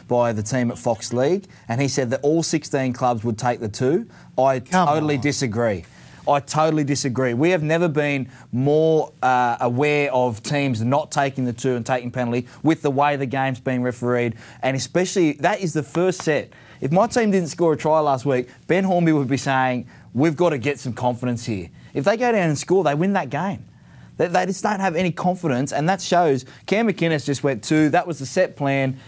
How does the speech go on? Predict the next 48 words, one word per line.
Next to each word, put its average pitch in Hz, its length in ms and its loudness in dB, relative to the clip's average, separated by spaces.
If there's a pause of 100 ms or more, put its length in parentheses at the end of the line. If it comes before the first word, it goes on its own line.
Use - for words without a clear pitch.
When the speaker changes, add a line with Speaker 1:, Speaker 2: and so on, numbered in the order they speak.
(160)
Speaker 1:
It 139 100 0
looked 175 280 2
like 156 260 2
a 135 60 -4
team 139 420 -2
that 131 80 -4
was 123 160 -4
trying 139 440 0
to 123 80 -2
save 123 600 0 (260)
rather 123 320 2
than, 120 280 -2
and 123 200 -2
be 127 160 0
cautious 127 580 -2
rather 117 320 0
than 110 200 -2
go 117 120 2
out 117 140 0
and 107 80 -4
win 110 140 -2
the 104 60 -2
game. 92 280 -6
Speaker 2:
It 170 140 -2
says 208 180 -2
a 202 40 0
lot 165 120 0
about 143 160 0
the 127 80 -10
players' 135 320 -2
mentality 127 500 -4
'cause 143 140 -2
they've 190 180 2
heard 180 140 2
everything 160 340 0
this 123 200 -8
week, 117 240 -8
right? 139 180 -2
They 165 100 2
would 165 120 2
have 151 80 -2
heard 151 160 0
all 180 120 4
the 175 100 0
noise 165 200 2
about 143 220 -2
Paul 156 160 -4
McGregor. 131 440 -2